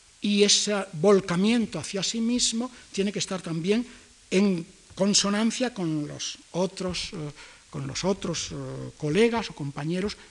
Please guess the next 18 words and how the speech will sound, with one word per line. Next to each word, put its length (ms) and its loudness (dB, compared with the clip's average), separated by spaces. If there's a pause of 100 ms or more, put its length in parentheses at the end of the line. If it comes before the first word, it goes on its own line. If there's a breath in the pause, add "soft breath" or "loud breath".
que 80 -4
están 240 -4
también 320 -6
alejados 640 -6 (320 loud breath)
de 240 -4
la, 180 -6 (480)
de 120 -10
la 100 -8
sociedad 480 -8
que 160 -14
los 220 -10
a-, 280 -12 (240)
que 80 -8
los 200 -10 (760 loud breath)
aprisiona, 680 6 (200 loud breath)
que 120 2
los 180 -2
cerca 420 0